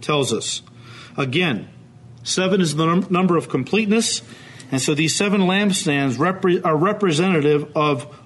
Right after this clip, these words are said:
all churches. And notice how they are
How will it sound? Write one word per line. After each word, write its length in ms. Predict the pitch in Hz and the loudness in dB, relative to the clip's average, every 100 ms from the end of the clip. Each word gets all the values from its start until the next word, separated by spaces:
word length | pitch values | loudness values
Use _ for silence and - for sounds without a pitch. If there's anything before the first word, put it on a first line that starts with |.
| - | -2
all 300 | 185 208 196 | 2 2 0
churches. 680 | - 202 185 - - - - - - - - | 0 0 0 -4 -8 -12 -16 -20 -20 -20 -8
And 180 | 175 175 | 0 2
notice 420 | 208 254 262 - - - | 4 4 2 -2 -8 -6
how 240 | - 226 | -2 0
they 180 | 214 220 | 2 2
are 320 | 208 196 196 | 2 2 0